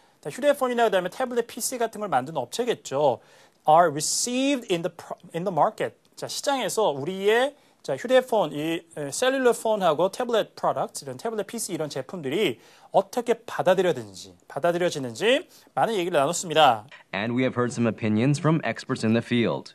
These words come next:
Speaker 1: And we have heard some opinions from experts in the field. 그리고 해당 이 분야의 전문가들로부터 의견을 또 들었습니다.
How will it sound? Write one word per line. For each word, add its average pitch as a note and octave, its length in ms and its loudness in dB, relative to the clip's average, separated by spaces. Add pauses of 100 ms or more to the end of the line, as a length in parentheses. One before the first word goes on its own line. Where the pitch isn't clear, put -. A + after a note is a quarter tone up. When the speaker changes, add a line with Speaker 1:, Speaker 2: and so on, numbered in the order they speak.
(160)
Speaker 1:
And G#3+ 340 2
we F#3 240 0
have G3 420 4
heard A#3+ 380 4
some G3+ 340 -2
opinions G3+ 480 -4
from - 240 -12
experts A3 380 -4
in E3+ 80 -12
the D3+ 100 -6
field. F3+ 380 -2
그리고 F#3+ 400 0 (320)
해당 G3 280 -4
이 D#3 180 -8
분야의 D3+ 640 -4
전문가들로부터 E3+ 760 -4
의견을 D3 280 -4
또 B3 120 -2
들었습니다. C#3+ 920 4